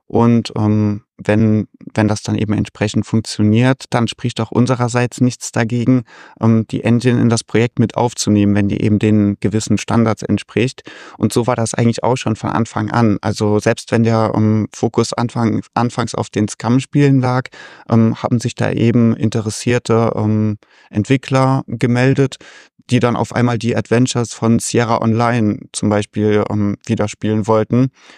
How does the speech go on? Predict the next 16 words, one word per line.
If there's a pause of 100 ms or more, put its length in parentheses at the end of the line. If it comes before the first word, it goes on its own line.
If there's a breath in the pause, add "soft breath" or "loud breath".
(120)
die
auf
einer
anderen (120)
Engine
laufen.
Also
wenn
man
dann
zum
Beispiel (540 loud breath)
mal
schaut, (120)
die,
ähm,